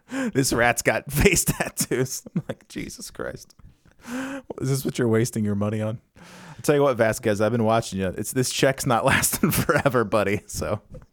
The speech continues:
I'm gonna put that in a Roth I R A or something, buddy. Uh, anywho, till next week, things will get better or not.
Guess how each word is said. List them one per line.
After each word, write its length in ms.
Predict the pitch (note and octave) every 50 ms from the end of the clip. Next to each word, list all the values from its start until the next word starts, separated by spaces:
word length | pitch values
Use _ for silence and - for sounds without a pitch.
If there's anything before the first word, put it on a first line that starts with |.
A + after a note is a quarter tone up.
| _ _ _ - - F3+
I'm 460 | F#3+ G3+ G#3 G#3 G#3 G3+ G3 F#3 D#3+ -
gonna 140 | G#2 G2+
put 160 | F2+ - A#2 -
that 220 | G#2 F#2+ F#2+ F#2
in 120 | F#2 E2+
a 200 | E2+ E2 D#2+ D#2+ - _ _ _ _ - C3 C3 A#2 _
Roth 320 | - F#2+ F#2 G2 F#2+ -
I 180 | C2+ E2+ F2+ F#2
R 160 | F#2 E2+ E2
A 120 | F2 F#2 F#2
or 100 | F2 D#2+
something, 360 | - - D#2+ - D#2+ D#2+ E2+
buddy. 220 | E2+ D#2+ E2+ G#2 G#2+ _ _ - - - C3 C3 C3 C3 C3 C3 C3 B2 _ -
Uh, 260 | G#2 F#2+ F#2 F2+ F2+ F2+ G#2
anywho, 400 | D#3 G3+ F3 C3 A2+ G2+ G2 - - - - - - - - _ - - _
till 200 | - - F3+ G3+
next 280 | F3+ C#3 G#2 - -
week, 360 | G#2 G#2+ G2 F2+ - - - - - _ _ _ _ _ _ _ _ _ _ _ _ _ _ _ _ _ _ _ _ _ _ _ _ _ _ _ _ _
things 220 | - G#2 A2 G#2
will 80 | A2+ G#2
get 180 | F#2 G2 F#2+
better 380 | - F2 E2+ E2+ E2+ D#2+ F#2 - _ - _ _
or 160 | - C#3+ G3
not. 340 | G3 F3+ G3+ E3+ - - _